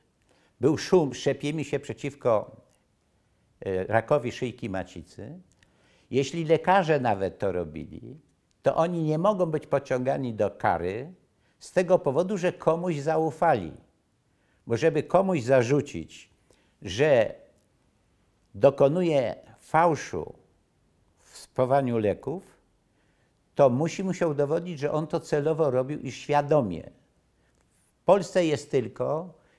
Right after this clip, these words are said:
kilka osób, które świadomie wydawały książeczki, które świadomie robiły reklamę, że ratują życie przed rakiem szyjki macicy. Ta informacja jest fałszywa z tego prostego powodu,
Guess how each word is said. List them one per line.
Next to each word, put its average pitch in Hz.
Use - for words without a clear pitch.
kilka 190
osób, -
które 147
świadomie 170
wydawały 147
książeczki, 113
które 147
świadomie 156
robiły 127
reklamę, 101
że 135
ratują 151
życie 147
przed 156
rakiem 147
szyjki 135
macicy. 113
Ta 185
informacja 180
jest 143
fałszywa 143
z -
tego 190
prostego 139
powodu, 104